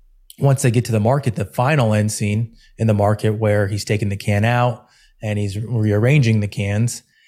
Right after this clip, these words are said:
Speaker 2: and that whole scene right there is beautiful with the music. You,
Speaker 1: Mm-hmm.
Speaker 2: you felt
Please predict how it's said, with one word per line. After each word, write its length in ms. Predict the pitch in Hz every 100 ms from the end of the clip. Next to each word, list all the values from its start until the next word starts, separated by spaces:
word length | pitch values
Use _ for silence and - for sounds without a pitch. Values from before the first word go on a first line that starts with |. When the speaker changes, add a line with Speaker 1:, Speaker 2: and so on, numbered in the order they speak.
| _ -
Speaker 2:
and 480 | 104 104 107 104 98
that 180 | 127 123
whole 140 | 135
scene 240 | - 160 135
right 160 | 107
there 340 | 104 101 107 107
is 140 | 143 123
beautiful 360 | 180 170 101
with 200 | 104 -
the 80 | -
music. 760 | 95 107 127 131 127 127 123 - _ _ _ -
You, 320 | 113 113 123
Speaker 1:
Mm-hmm. 220 | 120 107 104
Speaker 2:
you 160 | 170
felt 680 | 156 - 147 160 147 - -